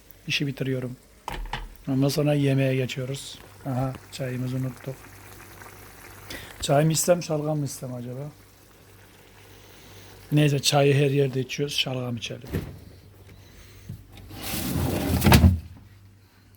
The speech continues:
Evet, şalgam bidonumuzu da buraya koyalım.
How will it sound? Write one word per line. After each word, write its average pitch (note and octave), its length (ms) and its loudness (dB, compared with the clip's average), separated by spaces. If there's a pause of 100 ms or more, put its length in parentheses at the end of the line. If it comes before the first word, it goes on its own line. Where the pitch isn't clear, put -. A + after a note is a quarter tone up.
Evet, A2 400 -18
şalgam A#2 500 -8
bidonumuzu A#2+ 460 -8
da A#2 60 -6
buraya A#2+ 240 -2
koyalım. B2 420 0